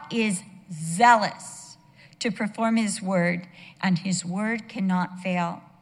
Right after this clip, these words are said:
God's word stands even when we falter, even with unbelievers,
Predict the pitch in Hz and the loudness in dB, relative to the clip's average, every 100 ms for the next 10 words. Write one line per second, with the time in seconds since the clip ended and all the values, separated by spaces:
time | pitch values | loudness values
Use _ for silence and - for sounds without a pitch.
0 | - - - - 240 269 247 240 262 - | -20 -20 -20 -4 0 0 0 -4 -4 -2
1 | - - 240 226 233 285 - - - 208 | -4 -2 0 0 0 -4 -10 -8 -2 0
2 | 190 185 180 170 165 - 180 180 202 277 | 4 4 4 4 0 0 0 0 -4 -8
3 | 311 - _ _ _ _ _ _ _ _ | -8 -20 _ _ _ _ _ _ _ _
4 | 233 254 214 247 240 233 - - - - | -4 -2 0 0 -2 -8 -16 -20 -20 -6
5 | 214 226 - 233 233 208 196 180 202 226 | 0 0 2 4 6 4 2 2 2 4
6 | 320 359 - - - | 4 2 -6 -8 -10